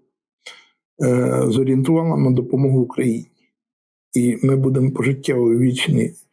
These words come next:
вічно вдячні Естонії. До речі, Естонія — це країна, яка по завершенню, е, нинішнього Рамштайну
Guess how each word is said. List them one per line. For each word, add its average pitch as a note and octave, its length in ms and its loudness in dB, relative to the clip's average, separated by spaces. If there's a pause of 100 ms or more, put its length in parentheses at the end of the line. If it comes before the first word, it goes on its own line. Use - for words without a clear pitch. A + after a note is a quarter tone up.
(340)
вічно C#3 320 2
вдячні A#2 580 -2
Естонії. - 760 -2 (520)
До C3+ 140 2
речі, C3+ 460 -4
Естонія — D#3 720 0
це B2 180 -2
країна, B2 680 0
яка B2+ 400 -2
по - 180 -6
завершенню, A#2 880 0 (680)
е, A2+ 60 0 (640)
нинішнього A#2+ 600 2
Рамштайну E3 760 0